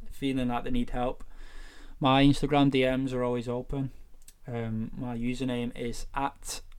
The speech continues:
hardman underscore fitness. They are always open whenever you need me,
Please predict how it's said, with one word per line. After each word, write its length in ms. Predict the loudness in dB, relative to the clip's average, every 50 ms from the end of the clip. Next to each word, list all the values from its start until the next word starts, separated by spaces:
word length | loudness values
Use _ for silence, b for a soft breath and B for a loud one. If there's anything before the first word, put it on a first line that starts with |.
| -16 -14 -8
hardman 720 | -2 2 2 4 4 2 2 0 0 0 -2 -4 -4 -8 -12 -10 -6 -4
underscore 640 | -2 -2 -2 -4 -4 -4 -2 -2 0 0 -2 -4 -8 -14 -14
fitness. 640 | -12 -8 -8 -8 -4 -4 -4 -4 -4 -6 -10 -16 -14 b b b b b b b b b b b
They 140 | 0 2 2
are 160 | 4 4 4
always 280 | 4 2 2 2 0 2
open 440 | 2 0 2 2 0 0 2 0 0
whenever 280 | 0 -2 -2 -2 -4
you 140 | -4 -2 -2
need 240 | -2 -2 -2 -2 -2
me, 160 | -4 -4